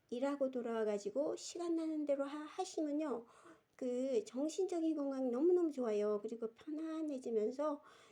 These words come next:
그 몰두하-, 하는 거거든요. 그 영-, 명상하는 거와 똑같아요.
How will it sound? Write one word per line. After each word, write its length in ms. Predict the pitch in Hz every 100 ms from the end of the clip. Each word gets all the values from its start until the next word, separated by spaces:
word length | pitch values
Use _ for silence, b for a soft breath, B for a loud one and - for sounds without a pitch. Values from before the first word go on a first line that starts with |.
| B -
그 960 | 262 254 254 254 240 233 226 226 226 214
몰두하-, 720 | 254 311 381 - 339 339 294 -
하는 320 | 302 302 294
거거든요. 520 | 254 226 214 220 320 339
그 180 | 240 208
영-, 160 | 240 - _ - B B
명상하는 800 | 208 269 370 381 381 370 330 294
거와 160 | 254 226
똑같아요. 580 | - - - 370 - -